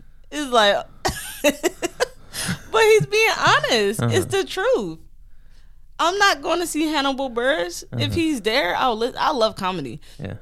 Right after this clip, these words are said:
Speaker 1: I would go to a show if, I'm not gonna go see Hannibal Buress unless there's other people on a lineup that I
Speaker 2: Yeah.
Speaker 1: like.
Speaker 2: I went to this thing called Festival Supreme. It was a, a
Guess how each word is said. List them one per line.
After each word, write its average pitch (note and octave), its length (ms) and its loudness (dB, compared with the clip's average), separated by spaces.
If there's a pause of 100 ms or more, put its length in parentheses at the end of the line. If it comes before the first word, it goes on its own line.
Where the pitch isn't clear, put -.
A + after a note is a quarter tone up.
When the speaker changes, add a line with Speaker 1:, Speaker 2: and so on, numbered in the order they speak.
(100)
Speaker 1:
I D#4 120 2
would A3+ 140 -2
go G3+ 160 2
to F#3+ 160 -2
a F3 40 0
show E3 380 0
if, D3 440 -2
I'm D#4 120 -2
not C#4+ 160 -4
gonna F#3 160 -6
go D#3 140 -6
see D#3+ 160 -10
Hannibal C3+ 320 -12
Buress A#2 360 -12
unless G3+ 240 -2
there's E3+ 140 -6
other F3 240 0
people D3 280 -8
on C#3+ 120 -6
a C#3 60 -6
lineup C#3+ 380 -4
that C#3+ 140 -8
I C3 40 -6
Speaker 2:
Yeah. C3+ 60 -6
Speaker 1:
like. C3 360 -10 (240)
Speaker 2:
I B2+ 80 2
went C3+ 140 4
to B2 80 0
this A2+ 200 -2
thing A#2 180 -2
called G#2+ 280 -4 (140)
Festival A2+ 400 0
Supreme. C3 500 -4 (140)
It A#2 80 -8
was G#2 180 -8
a, G2 280 -8 (300)
a F#2+ 280 -14